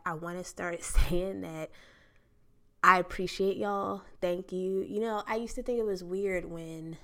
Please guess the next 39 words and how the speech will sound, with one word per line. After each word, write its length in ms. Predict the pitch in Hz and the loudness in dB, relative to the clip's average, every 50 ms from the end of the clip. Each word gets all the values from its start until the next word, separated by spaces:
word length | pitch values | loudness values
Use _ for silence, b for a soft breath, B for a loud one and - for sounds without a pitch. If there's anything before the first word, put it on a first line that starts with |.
| B B B B | B B B B
people 340 | - - 208 202 - 196 190 | -2 -2 -2 -2 0 0 0
would 160 | 190 180 - | 0 -2 -2
say 200 | - - 202 180 | -4 -6 -4 -4
at 100 | 165 170 | -4 -6
the 100 | - - | -8 -6
end 140 | 180 175 180 | -6 -4 -4
of 80 | 175 175 | -4 -4
their 100 | 175 165 | -6 -6
videos 540 | - 175 175 165 160 160 160 156 151 - | -6 -6 -6 -6 -6 -6 -8 -10 -10 -8
or 20 | 156 | -8
their 140 | 165 180 175 | -6 -6 -4
podcasts, 720 | - - 185 175 175 165 - - - 170 165 165 - - | -4 -4 -4 -4 -6 -8 -10 -14 -14 -12 -12 -12 -12 -14
like, 180 | 196 151 185 - B B B B B B B B B B B - | -14 -14 -14 -16 B B B B B B B B B B B -2
"Thank 280 | 262 269 269 269 269 | 0 0 0 0 0
y'all, 600 | 254 240 233 226 226 226 226 226 226 220 226 233 - - - | 0 2 2 2 2 2 2 0 0 -2 -4 -6 -12 -12 -6
love 300 | 208 190 214 220 226 220 | -2 0 2 2 0 0
you 160 | 220 220 220 | -2 -4 -2
guys." 400 | 214 202 202 196 190 185 185 185 | -2 -2 -2 -2 -2 -4 -6 -6
And 80 | 190 190 | -8 -8
I'm 80 | 190 | -6
like, 160 | 196 190 190 - | -6 -8 -8 -8
"How 240 | - - 185 190 | -8 -6 -4 -2
do 80 | 202 220 | -2 -2
you 160 | 220 214 214 | -2 -2 -2
love 480 | 202 180 180 180 180 180 180 170 160 - | -2 -2 -2 -4 -4 -4 -6 -8 -8 -8
a 100 | 165 170 | -10 -10
whole 340 | 165 - - 175 175 170 - | -10 -10 -8 -6 -6 -6 -6
audience 360 | 147 160 165 170 170 165 - | -6 -8 -8 -10 -10 -12 -12
of 100 | 165 - | -14 -12
people 220 | - 190 185 175 | -12 -10 -8 -8
you 100 | 165 165 | -8 -6
don't 200 | 160 165 165 165 | -6 -6 -4 -4
even 240 | 165 160 160 156 156 | -6 -6 -6 -6 -6
know 200 | 160 165 175 170 | -4 -4 -4 -4
them?" 360 | 165 - - 90 - 180 170 - | -6 -8 -12 -12 -12 -12 -12 -10
But 300 | 175 160 151 165 - - - _ - B B B B B B B B - - - - - - _ - | -10 -10 -10 -12 -14 -16 -20 _ -8 B B B B B B B B -14 -16 -20 -20 -20 -20 _ -4
if 200 | - 196 185 - | -2 0 0 0
I'm 120 | 180 180 185 | 0 -2 -2
correct, 580 | - - 185 202 233 247 226 - - - - | -2 -2 0 2 2 2 2 0 -4 -8 -18